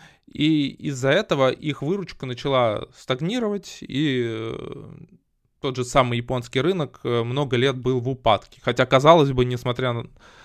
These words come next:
на то, что вот Япония в, э, рейтинге некоррумпированности, ну, девятнадцатое место она занимает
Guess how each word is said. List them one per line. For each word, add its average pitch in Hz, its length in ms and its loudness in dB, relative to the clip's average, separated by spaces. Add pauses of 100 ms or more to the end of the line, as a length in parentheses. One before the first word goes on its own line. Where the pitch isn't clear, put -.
(140)
на 120 140 0
то, 156 220 2
что 123 600 4
вот 113 180 -10
Япония 131 640 -2
в, 110 440 -2 (460)
э, - 380 -18
рейтинге 123 800 -2
некоррумпированности, 135 1200 -4
ну, 135 140 -4
девятнадцатое 139 680 -4
место 113 380 -4
она 101 140 -10
занимает - 600 -10